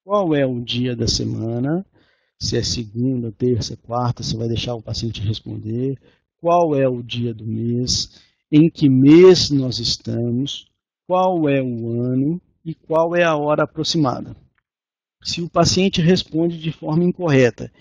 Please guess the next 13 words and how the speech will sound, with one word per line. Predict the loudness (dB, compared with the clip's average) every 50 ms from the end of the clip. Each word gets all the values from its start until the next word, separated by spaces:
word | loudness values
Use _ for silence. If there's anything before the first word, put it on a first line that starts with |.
| _ -20 -20 -20 -20 _ _ _ _ _
e | -6 -2 0 4 6
ele | 6 6 6 6 4 4 6
mesmo | 6 8 8 6 6 4 2 -2 -2
consegue | -2 -4 -6 -4 -4 -2 -2 -2 0 0 -2
se | -4 -4 -6
corrigir, | -8 -10 -8 -4 -4 -2 0 0 0 0 -2 -4 -4
esse | -2 -2 0 0 -2 -6
ponto | -8 _ _ -4 -2 -2 -2 -4 -6 -14 -18 -20 _ _
ele | 0 0 2 4 4
é | 2
dado | 2 4 2 4 6 6 4 2 0 -4
pro | -10 -14 -6
paciente. | -4 -2 0 2 4 4 2 2 0 -6 -10 -14